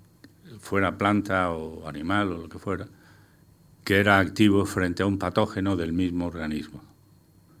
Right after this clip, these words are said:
y que, por tanto, podía estar involucrado en la defensa del organismo contra las enfermedades.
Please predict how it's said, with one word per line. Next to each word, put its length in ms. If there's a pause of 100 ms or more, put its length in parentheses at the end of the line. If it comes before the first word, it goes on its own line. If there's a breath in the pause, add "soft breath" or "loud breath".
(120)
y 80
que, 120
por 160
tanto, 280
podía 240
estar 220
involucrado 680
en 60
la 120
defensa 440
del 140
organismo 500
contra 280
las 200
enfermedades. 600